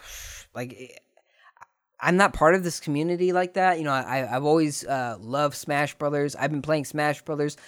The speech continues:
longer than some of these people have even been alive. But, uh, I haven't been part of their, uh, pedophile rape community. So it's been, it's been a, it's been a whirlwind. I hope the best for everybody involved. I don't wanna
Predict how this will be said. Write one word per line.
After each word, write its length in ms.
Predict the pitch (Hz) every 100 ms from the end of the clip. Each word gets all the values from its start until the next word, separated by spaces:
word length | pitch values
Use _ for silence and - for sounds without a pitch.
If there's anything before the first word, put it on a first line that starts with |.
| -
longer 460 | 160 196 202 208 185
than 160 | 170
some 180 | 160 208
of 80 | 185
these 140 | 180
people 240 | - - 151
have 160 | 147
even 260 | 151 151 139
been 120 | 131
alive. 800 | 110 110 110 110 104 110 143 175 _ _ _ _ - _ _ - 131
But, 320 | 156 139 -
uh, 240 | 143 139 127
I 60 | 131
haven't 300 | 165 214 190
been 160 | 196
part 200 | 185 190
of 100 | 180
their, 380 | 180 175 160 151
uh, 480 | 139 147 143 139 - _
pedophile 580 | - 180 180 175 156 135 135
rape 260 | 165 - - _ _ _
community. 460 | 147 139 131 117
So 340 | 98 139 139 127 _ _ _ _ _ _ -
it's 160 | 175
been, 380 | - 214 208 190 190
it's 160 | -
been 260 | - 240 240
a, 420 | 240 240 233 202 _ _ _ -
it's 100 | -
been 140 | 302
a 20 |
whirlwind. 640 | 190 185 170 143 110 110
I 300 | - 151 147
hope 180 | 147 196
the 80 | -
best 260 | 170 165 -
for 80 |
everybody 380 | 156 156 151 147
involved. 400 | 131 135 143 147
I 40 | 160
don't 100 | 160
wanna 280 | 135 113